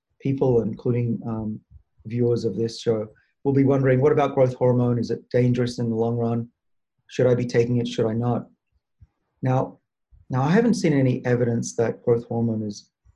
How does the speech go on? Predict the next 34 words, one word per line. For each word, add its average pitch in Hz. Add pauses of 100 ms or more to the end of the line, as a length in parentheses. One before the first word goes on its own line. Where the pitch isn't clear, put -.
(120)
going 120
to 120
make 117
you 110 (540)
live 123 (240)
longer. 117 (800)
Um, 113 (320)
typically, 131
it's 120
the 127
other 117
way 113
around, 110
that 101
people 104
who 104
have 104 (300)
a 110
lack 107
of 107
growth 104
hormone 101
activity 101 (460)
live 113
longer. 101 (460)
Uh, 104
Laron 117
dwarfs, 104
uh, 107 (120)
tend 107
to 107
have 104 (160)
less -
disease. 104